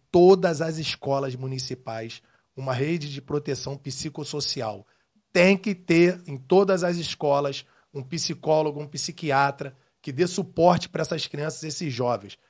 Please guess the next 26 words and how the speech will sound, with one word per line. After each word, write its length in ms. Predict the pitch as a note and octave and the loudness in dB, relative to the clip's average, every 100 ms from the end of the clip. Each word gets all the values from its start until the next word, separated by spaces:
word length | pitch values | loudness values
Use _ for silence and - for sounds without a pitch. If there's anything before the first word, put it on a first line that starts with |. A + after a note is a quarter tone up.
| _ - | _ -12
Isso 220 | D#3 - | -10 -6
que 60 | E3+ | -4
a 60 | |
gente 220 | D3+ F3 | -4 -6
tá 120 | - D3 | -6 -6
vendo 340 | B2+ D3+ C3 | -6 -8 -4
hoje, 320 | C#3 C#3 A#2 _ _ _ | -2 -2 -6 _ _ _
essa 340 | C3 - D#3 | -6 -2 0
onda 540 | C#3+ E3 E3+ C3+ A2 - _ - | 2 2 2 0 -6 -8 _ -12
do 100 | B2+ | -12
que 100 | - | -8
tá 100 | C#3 | -8
acontecendo 540 | C3 C#3+ C3+ - D3 | -6 -8 -8 -8 -10
nas 220 | C#3 C3+ | -8 -8
escolas, 640 | B2+ - - C#3 A2+ G2 - _ _ _ | -8 -10 -4 -2 -4 -8 -14 _ _ _
é, 600 | A2+ A2+ A2 A2 G#2+ G#2 | -12 -10 -10 -10 -12 -14
do, 280 | A2 A#2 A#2 | -14 -14 -12
do 160 | A2+ B2 | -8 -6
Rio 180 | C3 | -4
de 100 | D3 | -6
Janeiro, 400 | B2 B2 B2+ C3+ B2 | -4 -4 -4 -6 -8
do 80 | |
Brasil 380 | B2 B2 A2+ C3+ | -6 -4 -4 -6
e 40 | C#3 | -6
do 140 | C3+ | -6
mundo, 420 | C3 E3 D#3 A2 | -6 -4 -4 -8